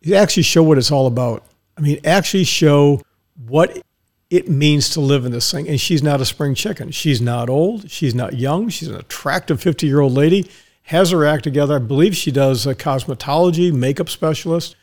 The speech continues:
Uh, but here's the thing. This is cool. Following her in a real, genuine setting, I think is, is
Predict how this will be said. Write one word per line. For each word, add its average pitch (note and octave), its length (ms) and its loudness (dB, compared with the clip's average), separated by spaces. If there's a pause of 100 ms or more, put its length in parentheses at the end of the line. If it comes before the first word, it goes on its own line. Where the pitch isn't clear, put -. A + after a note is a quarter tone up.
(380)
Uh, D#3+ 100 -6 (280)
but E3 120 -4
here's E3 220 4
the E3 60 -2
thing. D#3 380 -4 (360)
This - 220 0
is F#3 100 0
cool. - 440 -4 (440)
Following G#3+ 440 2
her D#3 340 0 (100)
in D3 200 0
a B2+ 160 0
real, D3 420 4
genuine C3+ 480 4
setting, C3+ 460 2 (320)
I - 20 -18
think G#3+ 300 0
is, D3+ 240 2
is - 320 -4